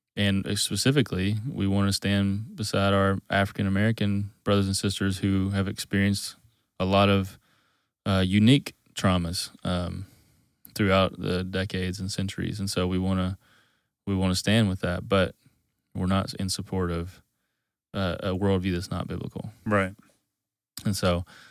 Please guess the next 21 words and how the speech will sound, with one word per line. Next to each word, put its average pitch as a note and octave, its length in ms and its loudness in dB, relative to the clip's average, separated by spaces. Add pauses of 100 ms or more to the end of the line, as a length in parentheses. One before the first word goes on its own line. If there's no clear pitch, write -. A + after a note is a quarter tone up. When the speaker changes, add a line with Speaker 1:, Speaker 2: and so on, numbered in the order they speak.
(120)
Speaker 1:
the G2+ 80 -4
gospel A2 400 4
is G2+ 180 4
always G#2 460 4
the G2 100 -6
key F2+ 400 -4 (220)
in G2 100 -4
all F#2 140 0
these F2+ 140 -4
situations. F2+ 680 -6 (460)
And G2 80 -2
the F#2 40 0
last G2 240 2
thing G2 120 0
I'll F#2+ 100 0
say F#2+ 240 0
is F#2 160 0
when F2+ 160 -2
you F2+ 80 -2
stand F#2+ 540 0
firm F#2+ 520 2